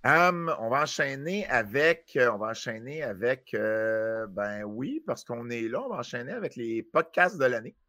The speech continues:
Donc, c'est une nouvelle catégorie que j'avais, euh, j'avais commencé l'an dernier. Euh, donc, l'an dernier, euh, c'était les Antipodes de la lutte que j'anime avec Kevin Raphaël qui avait remporté.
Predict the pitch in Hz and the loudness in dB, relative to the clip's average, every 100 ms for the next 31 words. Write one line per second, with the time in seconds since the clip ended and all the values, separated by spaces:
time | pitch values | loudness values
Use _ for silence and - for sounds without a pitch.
0 | - _ _ _ _ _ _ _ - 139 | -20 _ _ _ _ _ _ _ -6 -6
1 | 135 143 143 190 190 180 175 160 - 147 | -6 -4 4 6 4 2 2 2 -2 -4
2 | 131 135 135 127 120 117 120 127 123 117 | 0 2 4 2 2 0 -2 -2 -4 -6
3 | - 143 131 120 110 110 117 - _ _ | -6 -2 0 0 -2 -6 -16 -18 _ _
4 | _ _ - 101 98 92 104 107 113 127 | _ _ -10 -6 -6 -6 -6 -6 -4 -2
5 | 127 117 120 131 147 151 135 110 107 104 | 0 0 -2 -6 -6 -4 -4 -4 -6 -6
6 | 113 107 113 104 117 113 110 107 135 - | -6 -4 -6 -6 -4 -2 0 0 -4 -6
7 | 117 101 104 117 98 - 98 95 101 98 | -8 -6 -8 -8 -10 -10 -12 -12 -12 -10
8 | 98 113 117 95 95 92 92 - 127 139 | -6 -6 -6 -8 -8 -10 -12 -10 -8 -8